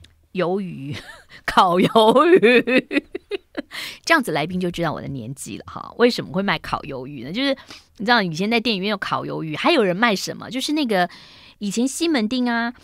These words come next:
有，不知道大家有没有印象，就是有卖那种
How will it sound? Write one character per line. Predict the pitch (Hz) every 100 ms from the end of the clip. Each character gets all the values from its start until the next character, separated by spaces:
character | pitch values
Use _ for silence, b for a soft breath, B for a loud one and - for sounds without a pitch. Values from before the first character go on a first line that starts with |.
| b b
有， | 190 180 151 131 117 _ _
不 | -
知 |
道 | 339
大 | 320
家 | 254
有 |
没 | 151
有 | 214
印 | 170
象， | - 156 -
就 | -
是 | 339 359
有 | 196
卖 | 175 262
那 | 247
种 | 190